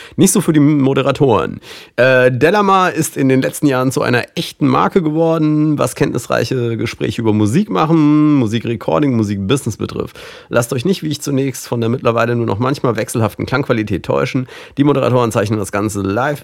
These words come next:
äh, zu viert beziehungsweise fünft über Skype auf. Dafür klingt das Ganze exzellent. Da hat man mit fünf recht verschiedenen Persönlichkeiten eine Menge Fachwissen, aber auch abweichende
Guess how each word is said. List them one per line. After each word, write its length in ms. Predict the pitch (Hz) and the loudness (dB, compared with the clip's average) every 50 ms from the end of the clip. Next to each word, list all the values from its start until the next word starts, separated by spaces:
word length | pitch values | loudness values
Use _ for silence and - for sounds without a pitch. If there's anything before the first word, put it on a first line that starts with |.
| - - | -10 -10
äh, 420 | 117 - 98 - 104 107 104 104 | -8 -6 -4 -2 -2 -2 -2 -2
zu 160 | - - 117 | -4 -8 -10
viert 540 | 104 - - - 151 160 160 156 - - - | -12 -12 -8 -4 0 0 0 0 -2 -4 -8
beziehungsweise 640 | - 113 - - - 120 107 101 104 95 90 95 90 | -10 -10 -8 -6 -4 -2 0 0 0 0 0 -2 -2
fünft 260 | - 143 151 143 - | -2 -2 -2 -2 -4
über 160 | - - - | -6 -6 -6
Skype 340 | - - - - - - - | -6 -6 -6 -6 -6 -4 -4
auf. 260 | - 143 160 151 - | -2 0 0 0 -2
Dafür 260 | - 101 101 - 110 | -4 -4 -4 -4 -6
klingt 180 | - 117 101 98 | -4 -4 -4 -2
das 200 | 104 92 - - | -4 -6 -4 -6
Ganze 220 | - - 92 - - | -6 -6 -6 -6 -8
exzellent. 500 | - - - - 123 90 - 50 50 - - - - - - - - | -8 -8 -6 -4 -4 -4 -4 -6 -8 -12 -16 -20 -20 -20 -20 -14 -6
Da 100 | - 95 | -2 -2
hat 100 | 98 87 | -2 0
man 320 | 80 113 113 110 107 104 | 0 2 2 2 2 2
mit 180 | 101 95 90 - | 0 -2 -4 -8
fünf 840 | - - - - - 139 151 160 156 156 151 151 147 - - - - | -12 -16 -10 -4 0 2 2 4 4 4 2 2 0 -2 -6 -6 -6
recht 400 | 120 113 120 139 139 - - - | -4 -2 -2 -2 -4 -6 -10 -6
verschiedenen 380 | - 120 110 - 120 107 104 98 | -4 -4 -2 0 0 0 0 0
Persönlichkeiten 640 | - 113 104 120 156 165 156 - - 147 127 120 - | 0 0 2 2 2 2 2 2 0 0 0 0 0
eine 160 | - 95 196 | 0 0 0
Menge 240 | 107 117 117 101 - | 2 2 0 0 -2
Fachwissen, 420 | - 170 - - 180 160 - 151 | -2 -6 -4 -2 -4 -2 0 0
aber 160 | 123 107 87 | 0 2 0
auch 140 | 58 - 101 | 0 -2 -6
abweichende 640 | - - - 151 - 120 110 110 110 104 98 - | -6 -8 -8 -4 -2 -2 0 0 0 0 0 -2